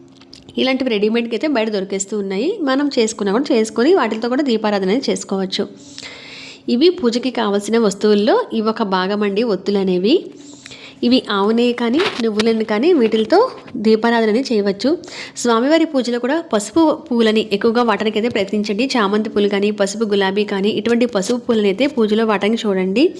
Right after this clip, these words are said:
స్వామివారికి అర్చన చేస్తున్నప్పుడు తులసి దళాలు ఎంతగా మనం, ఆ,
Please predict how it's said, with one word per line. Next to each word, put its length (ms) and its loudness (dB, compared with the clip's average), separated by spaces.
స్వామివారికి 540 0
అర్చన 200 -2
చేస్తున్నప్పుడు 480 0
తులసి 320 0
దళాలు 260 2
ఎంతగా 340 -2
మనం, 160 0
ఆ, 20 2